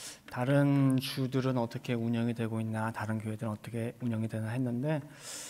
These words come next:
많이들 오픈이 됐어요. 근데 지금 캘리포니아만 굉장히 좀 신중하게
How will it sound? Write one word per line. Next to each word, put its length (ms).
많이들 400
오픈이 360
됐어요. 360
근데 160
지금 220
캘리포니아만 1500
굉장히 300
좀 100
신중하게 960